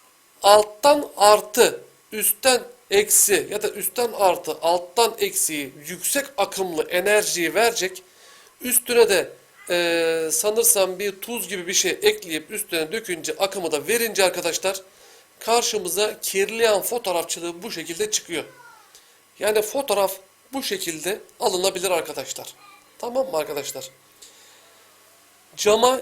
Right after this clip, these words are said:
yapışmış. Mesela elinizi koyduğunuz zaman çıkar. Tabi akıma kapıl-, kapılıp kapılmamak bilmiyorum artık. Kapılır mısınız, kapılmaz mısınız? Ama adam parayı çok güzel şekilde ışıltısını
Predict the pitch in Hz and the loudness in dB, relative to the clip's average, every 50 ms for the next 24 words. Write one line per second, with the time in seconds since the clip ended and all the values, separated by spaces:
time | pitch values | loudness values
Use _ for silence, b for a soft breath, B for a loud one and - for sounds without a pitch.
0 | 202 190 226 233 233 - 196 - - 180 180 175 - - 233 208 196 196 202 - | 0 2 2 2 2 0 -4 -6 -6 -6 -8 -8 -6 -6 -4 -2 -2 -2 -2 0
1 | 208 214 208 220 226 214 226 226 - 214 214 214 214 214 208 220 214 190 214 208 | -2 -2 -2 -2 -4 -6 -6 -4 0 0 0 0 0 -2 -6 -8 -2 0 2 2
2 | 202 196 185 190 - - 160 156 156 - - _ _ _ _ _ _ - - 151 | 2 2 0 -2 -4 -4 -6 -8 -8 -10 -14 _ _ _ _ _ _ -12 -8 -8
3 | 160 - - 156 - 165 180 180 180 170 160 185 180 170 - - - - - 185 | -6 -6 -6 -8 -6 -6 -6 -6 -6 -6 -6 -4 -6 -6 -6 -10 -14 -12 -10 -10
4 | 175 - 185 196 190 - 175 175 185 190 175 165 185 214 214 175 185 208 208 196 | -8 -8 -8 -8 -8 -6 -6 -4 -2 -2 -2 -2 -4 -6 -6 -8 -8 -8 -4 -2
5 | 170 151 135 131 131 - - - 156 156 170 175 175 165 156 - 190 196 185 - | -2 -2 -2 -4 -4 -6 -8 -8 -8 -6 -6 -8 -8 -8 -8 -8 -8 -8 -8 -10
6 | 175 - 185 175 175 180 175 175 170 - - 135 131 - - - B B B B | -8 -8 -4 -2 0 0 0 0 -2 -6 -6 -6 -8 -10 -10 -12 B B B B
7 | B B B B B B B B - 214 214 190 - - 220 - 165 226 220 - | B B B B B B B B 0 2 2 0 -2 -2 -2 -4 -6 -8 -10 -6
8 | - 233 226 220 202 190 220 233 - - - _ _ - - 254 254 247 - 202 | -2 0 2 2 2 0 -2 -6 -10 -14 -20 _ _ -4 0 0 0 0 0 -2
9 | 185 185 170 - - 233 - - 165 156 160 185 202 190 B B B B B B | 0 0 0 0 -2 -4 -4 -6 -6 -6 -4 -4 -6 -6 B B B B B B
10 | B B B - 247 233 - - 240 - - - - - 156 156 170 202 | B B B -8 -6 -4 -4 -4 -4 -4 -4 -2 -2 -2 -2 -4 -6 -8